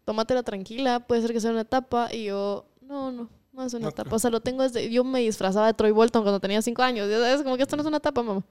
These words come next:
Speaker 1: Y al final lo fue entendiendo, o sea, conoció a mi primera novia, a mi segunda, a mi tercera, cuarta, ya sabes, <laughs> como que a todas las... o sea, mi mamá ha sido muy buena conmigo en ese sentido, entonces tal vez no me costó tanto, pero quiera que no, como que sí fue un proceso súper duro, como
Speaker 2: No,
Speaker 1: que,
Speaker 2: claro.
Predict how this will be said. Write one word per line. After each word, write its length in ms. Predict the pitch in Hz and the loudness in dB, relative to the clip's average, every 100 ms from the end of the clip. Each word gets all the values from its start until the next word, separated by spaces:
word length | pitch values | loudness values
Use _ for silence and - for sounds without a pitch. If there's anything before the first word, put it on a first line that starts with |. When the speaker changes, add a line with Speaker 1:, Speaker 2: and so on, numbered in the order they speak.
| _ _ _ _ _ _ | _ _ _ _ _ _
Speaker 1:
Y 60 | 302 | -2
al 100 | 294 | 0
final 280 | 269 269 302 | 0 -2 0
lo 100 | 269 | 0
fue 180 | 214 214 | 0 -2
entendiendo, 600 | 220 202 202 233 233 196 | -2 -4 -2 -2 0 -2
o 60 | |
sea, 300 | 196 202 180 | 0 0 0
conoció 300 | 185 208 196 | 0 -4 -4
a 20 | 190 | -4
mi 120 | 202 | -2
primera 320 | 196 170 180 | -2 -4 -6
novia, 280 | 185 208 202 | -2 0 2
a 40 | |
mi 100 | 190 | 0
segunda, 300 | 190 175 202 | -2 -4 -4
a 20 | 208 | -4
mi 80 | |
tercera, 340 | 190 196 196 185 | -6 -6 -4 -4
cuarta, 220 | 190 - | -6 -4
ya 120 | - 254 | 2 4
sabes, 220 | 254 294 | 6 6
<laughs> 60 | 262 | 4
como 120 | 277 | 2
que 60 | 233 | 2
a 80 | 220 | 0
todas 240 | 240 254 | 0 0
las... 140 | 247 | 0
o 260 | 208 208 226 | -4 -2 -2
sea, 120 | 233 | -2
mi 80 | 220 | -2
mamá 220 | 214 208 | -4 0
ha 260 | 233 - 240 | -2 0 -2
sido 180 | 233 254 | 2 2
muy 140 | 247 | 4
buena 240 | 240 240 240 | 2 2 0
conmigo 380 | 190 180 202 196 | -2 -4 -2 -2
en 80 | |
ese 140 | 185 208 | -4 -4
sentido, 340 | 208 175 220 | -4 -4 -4
entonces 240 | 196 196 208 | 0 -2 -2
tal 120 | 190 | -2
vez 80 | 185 | -2
no 80 | 202 | -6
me 100 | 214 | -8
costó 240 | 190 180 | -8 -10
tanto, 360 | - 202 220 196 | -8 -6 -6 -2
pero 280 | 202 185 - - - - _ _ _ - | 2 2 0 -14 -20 -20 _ _ _ -2
quiera 220 | 247 254 | 2 4
que 120 | 247 | 2
no, 200 | 196 208 | 0 0
como 160 | 262 254 | 0 0
que 220 | 220 - - | -2 -4 -6
sí 160 | - 240 | -2 2
fue 100 | 247 | 4
un 60 | |
proceso 320 | 233 220 233 | 4 4 4
súper 360 | 240 247 208 151 | 6 4 4 2
duro, 280 | 214 359 285 | 4 6 6
como 140 | 220 208 | 6 4
Speaker 2:
No, 40 | |
Speaker 1:
que, 80 | 233 | 6
Speaker 2:
claro. 260 | 233 196 | 6 6